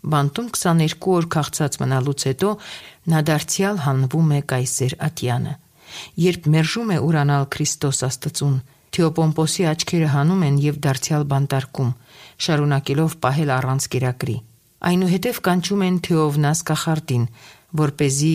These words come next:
վերջինս կախարդանքով կարողանա եպիսկոպոսին սպանել։ Թեովնասը փորձում է երկու անգամ, թունավորված կերակրով, ապա թունավոր ըմպելիքով սպանել Թեոպոմպոսին։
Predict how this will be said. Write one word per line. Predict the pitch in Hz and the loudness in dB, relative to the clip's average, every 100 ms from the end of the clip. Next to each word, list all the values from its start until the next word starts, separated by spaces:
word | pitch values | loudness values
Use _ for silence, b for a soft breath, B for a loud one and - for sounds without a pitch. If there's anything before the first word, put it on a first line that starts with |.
| - | 0
վերջինս | 156 139 - 190 170 - | 0 0 0 0 0 0
կախարդանքով | 156 - 151 151 147 196 185 | -2 0 0 0 0 0 -2
կարողանա | 156 147 143 147 165 | 0 0 2 2 2
եպիսկոպոսին | 151 147 143 - 143 143 139 - 151 | 2 0 -2 -2 -4 -2 -2 0 0
սպանել։ | - - 143 123 123 - _ _ _ _ _ - | -2 -2 0 0 -2 -8 _ _ _ _ _ 0
Թեովնասը | 185 185 226 262 - | 2 2 0 -2 -4
փորձում | 175 185 170 - 220 | 0 -2 0 -4 -2
է | 220 | 0
երկու | 180 185 170 190 | 2 0 0 0
անգամ, | 180 180 - 135 131 B B B | 2 2 0 0 0 B B B
թունավորված | - 175 165 175 175 175 | 0 4 4 4 2 0
կերակրով, | 170 175 196 190 254 269 - | 0 0 0 0 -2 -4 0
ապա | 165 165 170 | 0 2 0
թունավոր | 170 165 160 160 | 2 2 4 2
ըմպելիքով | 143 156 156 180 185 233 | 2 2 0 0 -2 -4
սպանել | - - 180 170 139 | -4 -2 2 4 2
Թեոպոմպոսին։ | 143 156 127 - 131 127 131 - 117 | 0 0 0 0 -2 -2 -4 -2 -2